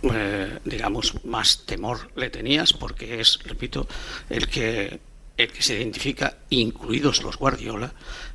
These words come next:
y identifica con una manera de hacer, de ser, eh, que en teoría tú eres el abanderado de ella, ¿no? Es, es como si el Girona fuera una escisión, ¿no? Eh, de, del Barça,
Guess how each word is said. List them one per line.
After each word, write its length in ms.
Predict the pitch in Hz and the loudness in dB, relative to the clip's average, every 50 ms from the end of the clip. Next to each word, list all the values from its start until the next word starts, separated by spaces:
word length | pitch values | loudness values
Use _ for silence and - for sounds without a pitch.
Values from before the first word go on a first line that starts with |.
| - - | -8 -6
y 60 | 117 | -4
identifica 680 | 117 113 - - - - - - - 113 - - 127 | -2 2 4 4 4 4 2 0 -2 0 0 0 0
con 260 | 123 - - - - 120 | 0 -2 -4 -4 -4 -2
una 180 | 120 117 120 | 0 2 2
manera 320 | 113 110 110 120 117 117 113 | 4 4 4 4 2 2 2
de 60 | 107 | 0
hacer, 340 | 101 - - 117 127 123 120 - - - - - | 0 0 0 0 0 0 -4 -8 -14 -16 -16 -14
de 200 | - - - - | -14 -12 0 4
ser, 380 | - - - 117 104 - - - - - - - - - - - | 6 6 6 4 0 -8 -12 -12 -14 -14 -14 -14 -16 -12 -6 -4
eh, 680 | - - 101 95 104 107 - - - - - - - - - - - | 0 0 2 2 2 0 0 -2 -4 -4 -6 -6 -8 -10 -14 -8 -2
que 120 | - - | -2 0
en 140 | - - 107 | 0 0 0
teoría 640 | - 120 110 104 117 104 107 120 127 - - - - - - - - | 0 0 0 -2 -2 0 0 2 2 2 0 -2 -8 -12 -12 -8 -6
tú 200 | - 127 113 110 | -4 -4 -4 -2
eres 220 | - 113 - - | 2 4 4 4
el 80 | 110 110 | 4 4
abanderado 500 | 110 95 98 95 90 107 107 95 104 104 | 4 4 2 2 0 -2 -2 -2 -2 -2
de 120 | 98 101 | -2 -2
ella, 160 | 123 - - | -2 -2 -4
¿no? 200 | - - - 185 - - | -4 -6 -6 -6 -8 -4
Es, 340 | - - - - - - - - | 2 2 2 2 2 -2 -2 0
es 160 | - 107 - | 0 0 0
como 220 | - 135 135 135 | 0 0 4 6
si 280 | - - - 135 117 - - - - - - - - - - - - - | 8 8 8 6 4 2 -2 -6 -10 -10 -10 -10 -10 -10 -12 -14 -4 0
el 200 | - - - - | 0 0 2 2
Girona 360 | 107 110 110 123 127 143 139 | 2 2 4 4 4 4 4
fuera 240 | - - 139 135 135 | 2 2 2 2 2
una 140 | 135 131 123 | 2 2 4
escisión, 680 | 110 - - - - - - - 135 135 131 127 131 - - - - - - | 4 4 2 4 2 2 2 4 2 0 -2 -2 -4 -8 -12 -16 -14 -8 -2
¿no? 240 | 143 135 147 214 - - - - - | 2 2 2 2 0 -4 -8 -4 -2
Eh, 400 | - 131 113 113 107 107 113 - 247 269 - | -2 0 0 0 -2 -2 -4 -6 -10 -8 -2
de, 560 | - - 110 107 107 107 101 104 107 123 - - - - - - | 0 2 2 2 0 -2 -4 -4 -4 -6 -8 -10 -12 -16 -14 -8
del 220 | - - - - | -4 -4 -4 0
Barça, 420 | 110 127 131 - - - 156 185 | 2 2 4 6 6 6 4 2